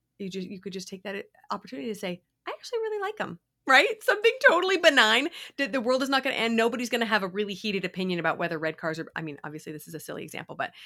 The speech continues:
or what you w-, like for dinner. You're going out with friends. Have the courage to say, "I actually am really feeling like Chinese tonight. Do you guys mind?" Right? It can feel so uncomfortable if that's not what you usually do, but it is extremely important for you to be able to, like Audrey said, stand up for yourself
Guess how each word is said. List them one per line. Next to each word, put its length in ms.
or 80
what 180
you 240
w-, 180
like 180
for 100
dinner. 300
You're 120
going 200
out 80
with 120
friends. 440
Have 180
the 60
courage 300
to 80
say, 360
"I 80
actually 220
am 140
really 180
feeling 260
like 140
Chinese 420
tonight. 340
Do 80
you 60
guys 180
mind?" 360
Right? 280
It 140
can 140
feel 180
so 320
uncomfortable 500
if 120
that's 220
not 140
what 120
you 80
usually 360
do, 360
but 100
it 100
is 160
extremely 800
important 420
for 100
you 220
to 100
be 100
able 160
to, 220
like 240
Audrey 160
said, 160
stand 320
up 100
for 80
yourself 560